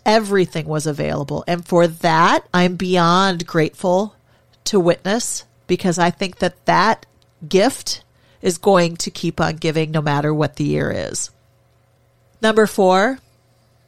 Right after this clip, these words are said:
some of you may like it, some of you may not. However, technology has become the centerpiece of our lives. Whether it's shopping,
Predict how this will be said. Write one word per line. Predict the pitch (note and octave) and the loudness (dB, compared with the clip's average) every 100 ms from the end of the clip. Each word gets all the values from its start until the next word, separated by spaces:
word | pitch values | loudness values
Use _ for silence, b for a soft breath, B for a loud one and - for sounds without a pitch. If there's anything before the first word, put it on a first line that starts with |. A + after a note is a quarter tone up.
| _ | _
some | - - | -12 -8
of | D#3+ D#3+ | -6 -4
you | E3+ | -2
may | F3+ | 0
like | F#3 G#3 | 2 0
it, | D#4 - | -4 -6
some | G3+ | -4
of | G3 | -2
you | F3+ | 0
may | F#3 | 0
not. | F#3 A3+ C#4 - | 0 0 0 -4
However, | - F#3 G3 G3+ | 0 4 4 2
technology | - F#3 F#3 F3 F#3 G3+ A#3 A3+ | -2 -4 0 2 2 0 -2 0
has | G#3 G3+ | -2 -2
become | B3 - F#3+ F3 | -6 -4 -2 -2
the | F3+ | -2
centerpiece | F#3+ - E3 F#3+ F3 F#3+ F#3 | -4 -4 -2 -4 -6 -4 -4
of | D#3 D#3 | -4 -2
our | D#3+ | -2
lives. | D#3+ - - - - - _ _ | -2 -4 -6 -10 -12 -14 _ _
Whether | - F3 E3+ D#3 | -2 0 2 0
it's | D#3 | -2
shopping, | - - D#3 C#3 C3+ E3+ G3+ D4 | -6 -4 -4 -4 -2 -4 -4 -12